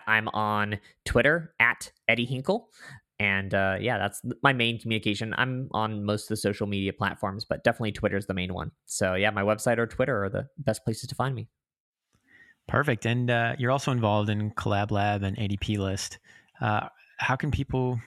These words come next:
Speaker 2: get involved with those organizations to help, help the cause?
Speaker 1: Yeah, absolutely. Um, so yeah, Collab Lab is, you know, you can visit them. It's the dash collab, uh, dash lab dot codes.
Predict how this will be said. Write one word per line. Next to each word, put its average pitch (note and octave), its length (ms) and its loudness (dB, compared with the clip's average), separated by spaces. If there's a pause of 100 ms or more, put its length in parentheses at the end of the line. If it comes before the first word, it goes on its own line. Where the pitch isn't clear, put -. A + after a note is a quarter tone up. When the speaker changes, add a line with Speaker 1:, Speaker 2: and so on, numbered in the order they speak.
(100)
Speaker 2:
get A#2+ 140 0
involved A#2+ 320 0
with A#2+ 100 -4
those A#2+ 140 0
organizations A#2 720 -2
to G#2 100 -2
help, G#2+ 260 -2 (220)
help - 280 -2
the A2+ 60 -6
cause? - 460 -4 (460)
Speaker 1:
Yeah, C#3+ 380 0
absolutely. B2 580 0 (420)
Um, A#2+ 400 2
so D3 140 2
yeah, D3 180 4
Collab C3 400 2
Lab D#3 380 4 (320)
is, A#2 520 4
you A#2+ 140 -2
know, G#2+ 60 2
you G#2+ 180 0
can A2 340 -4
visit A#2 280 2
them. B2 220 2
It's - 240 -2
the B2 680 4 (640)
dash A2+ 340 4 (140)
collab, A2+ 800 2 (720)
uh, G2+ 180 0
dash G#2+ 460 0
lab A2 580 0
dot G2+ 240 0
codes. B2+ 680 -4